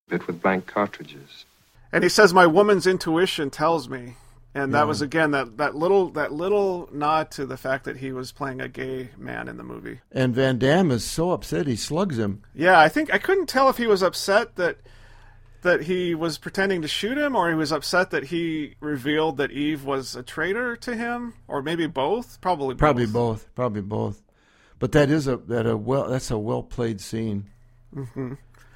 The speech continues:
Speaker 2: Now, there,
Speaker 3: she's
Speaker 2: the, another thing I read here is that they're talking about the plane and how the plane is coming in
Speaker 3: Yep.
Speaker 2: a certain way, that it's gonna be landing in ten minutes. And it's exactly, and I timed it when I looked at the,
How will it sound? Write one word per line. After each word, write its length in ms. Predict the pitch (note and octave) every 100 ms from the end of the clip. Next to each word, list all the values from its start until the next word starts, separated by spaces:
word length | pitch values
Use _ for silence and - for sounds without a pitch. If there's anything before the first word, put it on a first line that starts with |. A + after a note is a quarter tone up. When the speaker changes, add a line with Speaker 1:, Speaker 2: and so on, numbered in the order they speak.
| - -
Speaker 2:
Now, 180 | F#3+ G3+
there, 200 | A3+ G3
Speaker 3:
she's 360 | F3+ D3+ B2
Speaker 2:
the, 240 | - - -
another 280 | F3+ A#3 B3
thing 180 | A3
I 60 | F3+
read 240 | D#3+ D#3+
here 180 | D3+ D3+
is 140 | C#3+ -
that 180 | D3+
they're 140 | D#3 D#3
talking 360 | E3 E3+ F#3
about 460 | E3 C#3 C#3+ C#3 - _ - - -
the 160 | C3+ C#3
plane 560 | - - D3+ D#3+ G3+
and 140 | F#3 C#3
how 140 | C#3+
the 100 | C#3
plane 560 | - D3+ D3+ D#3 D3+ D3+ -
is 340 | C#3+ C3+ - - - - - - -
coming 320 | - D3+ D3
in 340 | D3+ D3 D3+ C#3 - - - -
Speaker 3:
Yep. 260 | A2+ C3+ C#3 - - -
Speaker 2:
a 80 | D#3
certain 320 | F3+ D#3 D3+
way, 160 | D3+
that 160 | D3+ C#3+
it's 160 | C#3 -
gonna 180 | D#3+
be 140 | C#3 C#3
landing 320 | C#3+ D3 D3
in 100 | C3
ten 260 | - D3 C3+
minutes. 440 | C3+ G3 - - - - - - -
And 140 | C3+
it's 160 | F3 -
exactly, 680 | D#3+ B2+ B2+ D#3 F#3+ F#3+ D#3
and 120 | D3+
I 80 | D3+
timed 360 | - F3+ F#3+
it 120 | D#3+ C3
when 120 | C#3+
I 100 | C3+
looked 200 | D3 -
at 120 |
the, 80 | C3+